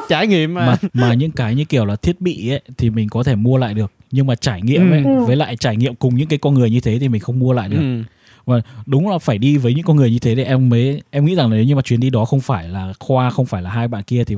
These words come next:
Speaker 2: em sẽ không đi được. Bởi vì,
Speaker 3: Ừ.
Speaker 2: bởi vì nhá, chuyến đi ấy, nó sẽ,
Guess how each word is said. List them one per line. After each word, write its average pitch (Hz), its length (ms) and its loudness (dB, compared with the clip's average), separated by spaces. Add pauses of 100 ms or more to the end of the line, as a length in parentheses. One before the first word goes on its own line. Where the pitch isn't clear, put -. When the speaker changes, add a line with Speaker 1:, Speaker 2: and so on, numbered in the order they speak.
(120)
Speaker 2:
em 131 240 -4
sẽ 151 140 -6
không 143 140 -2
đi 131 140 2
được. 110 200 -2
Bởi 104 100 -2
vì, 113 340 0 (320)
Speaker 3:
Ừ. 262 80 -2 (360)
Speaker 2:
bởi 117 140 0
vì 110 160 -2
nhá, 147 160 -2 (120)
chuyến 131 160 0
đi 165 220 4
ấy, 170 180 -2
nó 104 200 -4
sẽ, 147 340 -6